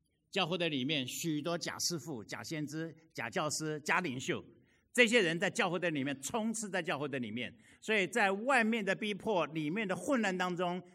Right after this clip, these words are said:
犹大是耶稣的兄弟，写了这封信。你们有没有听过若哥教会早年的时候，三十年前有一个，有查经班，那个时候有查经班流行哈，大家轮流带圣经啊。譬如说我们读哥罗西书，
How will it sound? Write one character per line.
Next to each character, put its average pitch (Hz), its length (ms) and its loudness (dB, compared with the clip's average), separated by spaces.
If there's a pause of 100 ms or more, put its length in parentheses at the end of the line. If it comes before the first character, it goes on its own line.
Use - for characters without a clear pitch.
(140)
犹 160 240 -2
大 175 220 0
是 156 160 -8
耶 160 120 -4
稣 156 140 -8
的 143 100 -4
兄 143 240 -4
弟， 139 140 -6
写 113 160 -6
了 107 100 -6
这 113 140 -8
封 113 160 -8
信。 110 180 -12 (680)
你 117 140 -6
们 143 100 -2
有 147 80 -2
没 123 80 0
有 123 60 -2
听 113 180 -8
过 113 160 -4
若 135 160 -6
哥 131 100 -4
教 127 160 -6
会 120 180 -8
早 82 320 -8
年 98 200 -8
的 117 80 -6
时 113 140 -10
候， 101 60 -8
三 123 200 -10
十 120 80 -10
年 98 180 -8
前 85 220 -16 (1400)
有 104 220 -4
一 110 80 -6
个， 113 180 -10
有 110 240 -10
查 131 160 -4
经 123 160 -4
班， 123 220 -2
那 165 100 -4
个 139 100 -6
时 117 80 -10
候 135 80 -2
有 101 400 -6
查 120 160 -12
经 123 140 -6
班 131 140 -4
流 117 180 -4
行 101 240 -10
哈， 90 160 -8 (300)
大 151 100 -2
家 139 160 -2
轮 117 220 -2
流 110 160 -2
带 120 180 -8
圣 107 180 -8
经 101 220 -12 (520)
啊。 90 360 -8
譬 143 100 -4
如 117 60 -4
说 120 160 -6
我 104 100 -6
们 104 160 -6
读 107 120 -6
哥 120 120 -8
罗 110 80 -6
西 107 160 -12
书， 110 240 -10